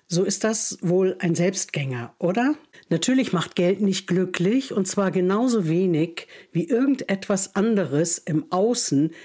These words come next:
je glücklich gemacht hat. Wieso sollte es bei Geld anders sein?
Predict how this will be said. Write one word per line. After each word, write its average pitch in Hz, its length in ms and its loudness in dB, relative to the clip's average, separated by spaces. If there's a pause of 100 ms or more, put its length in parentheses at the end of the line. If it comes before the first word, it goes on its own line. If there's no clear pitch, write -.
je 196 340 2
glücklich 214 500 0
gemacht 127 440 -4
hat. 117 200 -6 (140)
Wieso 208 260 2
sollte 208 320 2
es 196 160 0
bei 165 160 0
Geld 165 480 0
anders 156 400 2
sein? 110 400 -6